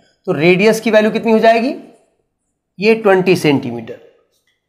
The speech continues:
Length of the chord of twenty centimeter, कॉर्ड की जो लंबाई है, जो आ, कॉर्ड की लंबाई एल मान लीजिए, ये ट्वेंटी सेंटीमीटर है, तो कह रहा है कि, अ, find the length of minor arc of the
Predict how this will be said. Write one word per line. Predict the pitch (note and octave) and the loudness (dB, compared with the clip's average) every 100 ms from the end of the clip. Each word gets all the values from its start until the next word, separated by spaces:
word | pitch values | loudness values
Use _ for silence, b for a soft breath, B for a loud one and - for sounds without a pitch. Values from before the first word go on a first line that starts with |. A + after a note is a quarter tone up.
| _ _ _ _ _ _ _ _ _ _ _ _ _ _ _ _ _ D3+ | _ _ _ _ _ _ _ _ _ _ _ _ _ _ _ _ _ 0
Length | F3+ B3+ B3 | 2 2 4
of | G#3+ G#3+ A3+ | 2 4 0
the | A3+ - | 0 2
chord | F#3 G#3 A#3+ F#3+ | 4 4 2 2
of | F#3+ G3+ - | 2 0 0
twenty | F#3 F#3+ A#3+ - | 0 2 -2 0
centimeter, | F3+ D3+ C#3 A#2 A2 E2+ - _ _ - | 0 0 -4 -4 -8 -12 -18 _ _ 0
कॉर्ड | F3+ A3+ | 2 2
की | A3 B3 | 2 2
जो | A3+ | 2
लंबाई | G3 F3 F3+ G#3+ | 2 2 2 2
है, | F#3+ G#3+ - - _ _ _ _ _ _ b - | 2 0 -2 -16 _ _ _ _ _ _ b -8
जो | C3+ F3 F#3 - | 0 2 2 0
आ, | E3+ - - _ _ _ _ | -2 -2 -10 _ _ _ _
कॉर्ड | F3+ G3 | 2 2
की | A3+ | 2
लंबाई | G#3+ A3 | 2 2
एल | A3 A3+ | 2 2
मान | A3+ A3+ | 4 2
लीजिए, | A#3 G3+ B3+ - - _ _ _ - _ _ _ F#3+ | 0 0 -2 -2 -20 _ _ _ -20 _ _ _ -2
ये | |
ट्वेंटी | G3 G3 G#3 G#3+ C4 | -2 0 0 0 -2
सेंटीमीटर | - F#3+ F3+ E3+ C#3+ C3+ | 0 0 0 -4 -4 -6
है, | A2+ G2 - - _ _ _ _ _ _ _ _ _ - | -8 -10 -18 -20 _ _ _ _ _ _ _ _ _ -10
तो | |
कह | D#3+ G3 | 0 2
रहा | G#3+ | 4
है | A#3 | 2
कि, | A#3+ B3 | 2 0
अ, | A#3+ - E3+ D3 D3 | 0 -4 0 2 2
find | - F3+ G3 A#3 | 2 2 4 4
the | A#3+ | 2
length | G3+ A3 A3+ A#3 | 2 2 2 2
of | A#3 E3 | 2 0
minor | D#3+ F#3 A#3 A#3 | 2 4 4 4
arc | F3 F3 E3+ | 4 2 2
of | D#3 | 0
the | C#3+ | 0